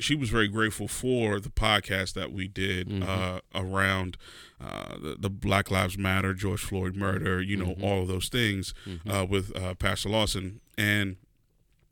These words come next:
Speaker 1: my comment to her was simple and complex. It was this.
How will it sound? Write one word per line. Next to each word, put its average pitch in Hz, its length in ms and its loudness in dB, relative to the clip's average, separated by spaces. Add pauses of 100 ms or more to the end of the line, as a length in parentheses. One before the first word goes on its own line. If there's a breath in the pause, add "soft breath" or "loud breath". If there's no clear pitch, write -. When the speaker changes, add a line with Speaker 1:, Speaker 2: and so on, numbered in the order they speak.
(160)
Speaker 1:
my 123 140 0
comment 139 480 -2
to 104 140 -2
her 95 300 -2 (380 soft breath)
was 98 520 -2
simple 139 380 2
and 110 180 2
complex. - 580 -4
It - 80 -4
was 98 200 -4
this. 65 400 -4